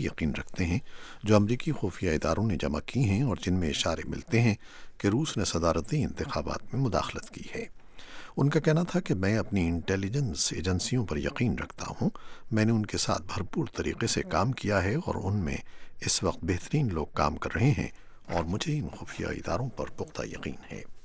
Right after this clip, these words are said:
صدر ڈونلڈ ٹرمپ اور ان کے روسی ہم منصب ولادیمیر پوٹن نے ویتنام میں ہونے والی مختصر ملاقات میں شام کے حوالے سے ایک بیان دیا ہے جس میں کہا گیا ہے کہ شام کے مسئلے کا واحد حل سیاسی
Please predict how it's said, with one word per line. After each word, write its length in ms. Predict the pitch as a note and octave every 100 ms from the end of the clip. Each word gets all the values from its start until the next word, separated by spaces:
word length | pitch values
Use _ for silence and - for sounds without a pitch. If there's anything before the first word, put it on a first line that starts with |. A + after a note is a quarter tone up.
| - - - - - - -
صدر 260 | C#3+ C#3+
ڈونلڈ 340 | C#3 E3+ G#3+ F3
ٹرمپ 200 | G3+ F#3+
اور 100 | C#3
ان 80 | B2+
کے 140 | -
روسی 320 | A2+ - B2
ہم 140 | A2+ G2+
منصب 360 | G#2+ - G2+
ولادیمیر 420 | E2 F2+ F2+ F2+ E2+
پوٹن 360 | - A2 G#3 G#2+
نے 60 | D2
ویتنام 500 | F2 E2+ F2 A2+ C3+
میں 80 | G2 D#2+
ہونے 160 | G#2 B2+
والی 200 | C#2 -
مختصر 460 | E2 - - - -
ملاقات 540 | - - - F2+ D#3+
میں 80 | A#2+ - - - -
شام 320 | - A2 C3+
کے 120 | C#3 G2
حوالے 320 | E2 E2+ G2
سے 180 | - D#2
ایک 140 | C2+
بیان 260 | D2+ D2 - -
دیا 240 | - -
ہے 120 | F2+ - - - - -
جس 160 | -
میں 100 | A#2+
کہا 200 | G#2+ A2
گیا 260 | D3 A#2+ A#2+
ہے 120 | C3
کہ 120 | -
شام 320 | A#2+ - G2+ A#2+
کے 120 | D#2+
مسئلے 320 | D2 - D#3+
کا 120 | - C2+
واحد 380 | D2 - C#3+ -
حل 80 | B1 - - - -
سیاسی 440 | - - A#2 -